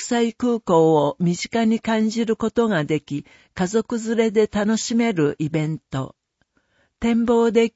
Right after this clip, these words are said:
キでのマスコットキャラクターショーには、金太くんが登場予定です。午前のみ。日時、五月十八日土曜日、午前十時から午後四時。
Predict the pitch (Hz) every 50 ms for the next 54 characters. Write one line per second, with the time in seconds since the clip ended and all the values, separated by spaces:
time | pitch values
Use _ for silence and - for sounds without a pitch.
0 | _ - - 165 131 160 160 160 151 147 139 143 - 160 156 165 170 - - -
1 | - 233 226 - _ - 226 220 - 233 214 208 220 220 - - - - 233 226
2 | 226 - - - 233 226 214 180 160 156 156 147 143 147 - - - _ _ _
3 | - 254 254 240 233 - 208 196 - - 170 156 160 156 156 143 143 147 - _
4 | 214 226 214 220 208 214 220 214 214 214 208 208 208 208 - - 165 147 139 135
5 | 131 - 110 101 - - - - _ _ _ _ _ _ _ _ - 180 226 226
6 | - 240 214 190 160 147 156 165 170 160 156 151 135 117 - - _ _ _ _
7 | _ _ _ _ _ _ _ _ _ _ _ _ _ _ _ _ - 202 240 226
8 | - - 208 196 151 135 - 139 131 - - _ _ _ _ _ _ _ _ _
9 | - 180 226 247 240 233 226 - - 160 147 - - 190 190 190 175 175 185 -
10 | - 190 175 175 175 165 - - 170 156 147 165 180 190 202 214 214 202 185 160
11 | 139 143 147 - - _ - 180 233 240 - 233 214 196 185 175 160 - 220 233
12 | 226 220 208 185 - - - 165 151 143 143 143 - - - 180 220 220 208 185
13 | 151 143 147 165 156 156 - - - - -